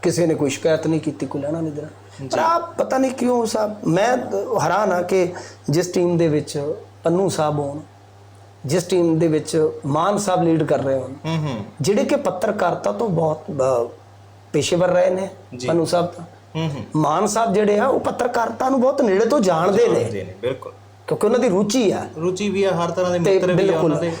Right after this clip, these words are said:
Speaker 2: ਰਹੇ।
Speaker 1: ਫਿਰ ਉਹਨਾਂ ਦੇ ਰਾਜ ਦੇ ਵਿੱਚ ਇਹ ਕਿਉਂ ਰਿਹਾ? ਔਰ ਜਦੋਂ ਇੱਥੇ ਪੱਤਰਕਾਰਾਂ ਤੇ ਤੁਸੀਂ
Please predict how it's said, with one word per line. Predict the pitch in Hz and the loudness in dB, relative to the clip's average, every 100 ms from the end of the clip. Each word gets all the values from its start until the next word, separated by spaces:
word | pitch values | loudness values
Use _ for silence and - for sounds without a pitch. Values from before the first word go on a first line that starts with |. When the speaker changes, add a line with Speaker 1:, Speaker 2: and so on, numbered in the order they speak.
| - | -4
Speaker 2:
ਰਹੇ। | 139 151 | -4 0
Speaker 1:
ਫਿਰ | 240 330 | 2 4
ਉਹਨਾਂ | 320 349 | 6 4
ਦੇ | 339 | 4
ਰਾਜ | 302 294 | 4 2
ਦੇ | 294 320 | 2 0
ਵਿੱਚ | 302 - | 0 0
ਇਹ | 302 - | -4 -2
ਕਿਉਂ | 226 220 202 | -2 0 2
ਰਿਹਾ? | 180 | 2
ਔਰ | 247 302 - | 2 0 -2
ਜਦੋਂ | - 175 254 311 311 | 0 2 2 2 0
ਇੱਥੇ | 185 - 247 | -2 0 -2
ਪੱਤਰਕਾਰਾਂ | - - - 185 - 151 143 | -2 -6 -4 -2 0 0 0
ਤੇ | 139 156 | -2 -4
ਤੁਸੀਂ | 156 131 160 | -4 -2 -2